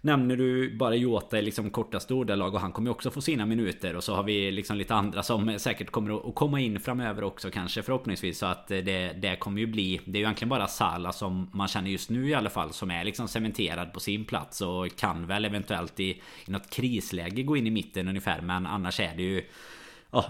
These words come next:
att Darwin spelar vänster eller centralt och du har Gakpo centralt. Sen har du, liksom, Diaz, eh, känns väl, nu får man väl se hur han kommer tillbaka från skadan här, men, eh, känns ju annars för min del som att jag gärna hade sett honom. Det är s-, svårt att säga efter idag med Gakpos insats, men, liksom, honom till vänster och Darwin i mitten sådär. Så att, eh, men, eh,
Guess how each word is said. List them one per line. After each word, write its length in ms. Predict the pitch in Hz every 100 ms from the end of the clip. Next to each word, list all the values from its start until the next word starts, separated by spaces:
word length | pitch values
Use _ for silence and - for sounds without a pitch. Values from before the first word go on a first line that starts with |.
| -
att 320 | 117 - -
Darwin 560 | 135 131 123 98 104 104
spelar 300 | - 110 107
vänster 380 | 110 92 - 107
eller 180 | 101 101
centralt 520 | 110 95 101 92 -
och 60 |
du 60 | 98
har 80 | 98
Gakpo 360 | 98 - 98
centralt. 400 | 98 92 101 90
Sen 160 | - 92
har 100 | 95
du, 100 | 92
liksom, 260 | 92 104 101
Diaz, 500 | 98 90 92 - 113
eh, 80 |
känns 500 | 101 135 92 90 -
väl, 180 | 104 101
nu 60 | 98
får 120 | 98
man 120 | 107
väl 100 | 107
se 220 | - 90
hur 100 | 90
han 160 | 110 95
kommer 160 | 101 98
tillbaka 380 | 101 92 - 95
från 140 | 95
skadan 340 | - 92 85 92
här, 160 | 95
men, 360 | 87 90 92 92
eh, 160 | 92 90 - -
känns 260 | - 107 123
ju 40 |
annars 240 | 107 95
för 80 | -
min 200 | 98 104
del 220 | 135 90 90
som 200 | 110 95
att 140 | -
jag 140 | 98
gärna 200 | 101 95
hade 140 | 90 92
sett 200 | 98 -
honom. 380 | 95 90 92 90
Det 120 | 110
är 40 | 120
s-, 180 | - -
svårt 280 | 175 135
att 60 | 139
säga 160 | 147 120
efter 180 | -
idag 300 | 110 113 123
med 120 | 135 127
Gakpos 360 | 117 - 117
insats, 340 | 135 110 90 -
men, 120 | 107
liksom, 220 | 107 113
honom 240 | 107 95 90
till 120 | 120
vänster 360 | 120 85 - 95
och 120 | 95
Darwin 320 | 95 87 92
i 20 |
mitten 360 | 95 - 85 87
sådär. 220 | 98 85
Så 120 | - 90
att, 220 | - 95
eh, 140 | 90
men, 340 | 95 95 95 95
eh, 180 | 95